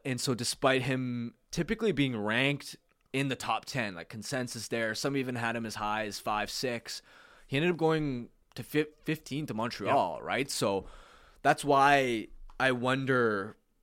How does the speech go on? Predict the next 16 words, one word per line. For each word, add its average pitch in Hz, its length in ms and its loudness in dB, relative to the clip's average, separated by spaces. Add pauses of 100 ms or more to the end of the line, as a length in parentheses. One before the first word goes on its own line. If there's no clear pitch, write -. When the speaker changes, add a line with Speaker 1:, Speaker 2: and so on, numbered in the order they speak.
(340)
Speaker 1:
with 135 420 0
these 123 240 -2
crop 117 300 0
of 113 60 -4
wingers, 120 440 0
especially 117 400 -4
in 117 80 -4
a 113 60 -4
loaded 110 400 0
class, 110 600 0
whether 110 280 0
he's 107 220 -8
the 113 60 -12
type 107 280 -8
of - 80 -18
player, 95 500 -2